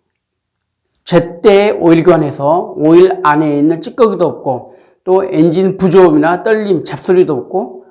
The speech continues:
부동액도 양호하고, 브레이크액도 있고, 배터리도 아주 좋습니다. 거기에 워셔액도 넉넉하고, 엔진에 어떤 빌-, 불필요한 그런 장애 요소가 하나도 없다는 것을 말씀드리고요.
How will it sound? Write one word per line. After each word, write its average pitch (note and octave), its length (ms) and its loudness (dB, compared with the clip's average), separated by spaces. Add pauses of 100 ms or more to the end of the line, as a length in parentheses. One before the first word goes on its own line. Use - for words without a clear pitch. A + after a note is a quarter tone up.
부동액도 G3 920 0
양호하고, C#3 760 -4
브레이크액도 F#3 760 0
있고, D3 540 -8 (260)
배터리도 G#3+ 1000 -4 (320)
아주 F3+ 400 2
좋습니다. B2 580 -10 (180)
거기에 D3+ 280 -2
워셔액도 E3 720 2
넉넉하고, D3 760 -2 (360)
엔진에 F3 420 4
어떤 E3+ 760 -2 (720)
빌-, F#3 260 -2
불필요한 F#3+ 680 0 (180)
그런 D#3 600 0 (220)
장애 F3 340 6
요소가 D3+ 280 -2
하나도 F3+ 300 -2
없다는 D3+ 240 -4
것을 D3 200 -8
말씀드리고요. B2+ 960 -12